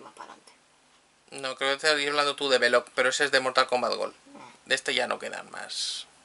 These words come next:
Speaker 2: más historias. Hombre, por cuadre-, cos-, cositas curiosas puedo estarme aquí contándoos un rato alguna. Por ejemplo, la foto de Goro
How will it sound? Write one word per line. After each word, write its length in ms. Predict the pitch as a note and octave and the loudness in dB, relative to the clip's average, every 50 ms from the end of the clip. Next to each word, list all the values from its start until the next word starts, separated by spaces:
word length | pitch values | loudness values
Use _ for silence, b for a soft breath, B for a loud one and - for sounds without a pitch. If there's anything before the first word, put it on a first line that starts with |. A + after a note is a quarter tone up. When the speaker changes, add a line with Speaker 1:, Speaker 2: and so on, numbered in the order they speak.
| _ _ _ _ _ _ _ b b b b b b b b b b b b b b b b b b b _ _ | _ _ _ _ _ _ _ b b b b b b b b b b b b b b b b b b b _ _
Speaker 2:
más 240 | - - - - B2+ | -12 -10 -10 -8 -8
historias. 540 | - - - - - - - - - - - _ _ _ _ _ _ _ _ _ _ _ _ - b b b b b b b b b b b | -10 -10 -12 -14 -16 -16 -16 -14 -16 -16 -16 _ _ _ _ _ _ _ _ _ _ _ _ -20 b b b b b b b b b b b
Hombre, 580 | - A2+ A#2+ A2 C#3+ C#3 C#3 C#3 C#3+ C#3 C3 A#2 | -8 -6 -2 2 4 6 8 8 8 8 6 4
por 240 | - D3+ C#3+ C#3 D3 | 4 4 4 6 6
cuadre-, 440 | D3+ C#3+ D3 D#3 F3 G3 G#3 G3+ - | 8 8 10 10 10 10 8 8 6
cos-, 300 | F3 D#3 - F3 E3+ E3 | 2 0 2 0 2 2
cositas 400 | E3+ F3 F3 F#3+ G3 - G#3+ G#3 | 4 4 2 2 2 2 2 4
curiosas 440 | - F#3+ F#3 F#3+ F#3 - G#3 G#3 G#3 | 4 4 4 4 6 6 6 6 6
puedo 220 | - A#3 A3+ G3 | 6 6 6 6
estarme 320 | - - D#3+ D3+ D3 C#3 | 6 8 6 6 6 6
aquí 560 | C#3 C3 - C3+ C3 B2+ B2+ B2+ B2+ B2+ B2 B2+ B2+ A#2+ | 4 2 2 2 2 4 4 6 6 6 6 6 4 4
contándoos 680 | - B2+ B2 A#2+ C3 C3 B2 B2+ B2+ B2+ B2 B2+ - - | 4 2 2 4 4 4 6 4 4 4 2 2 0 -2
un 100 | B2 A#2+ | 0 2
rato 220 | B2+ A#2+ - B2+ | 2 2 4 2
alguna. 340 | B2 B2 C3+ F#3+ G3+ F3 - | 2 2 4 6 6 6 6
Por 80 | B2+ | 4
ejemplo, 240 | C3 - D#3+ E3+ F3+ | 2 0 2 4 4
la 100 | D3 C3+ | 4 6
foto 300 | - - C#3+ C#3 - D3 | 4 2 2 4 4 6
de 120 | C#3 C#3 C3+ | 6 6 6
Goro 320 | C3+ D3+ D3+ D3 D3+ | 8 6 6 6 4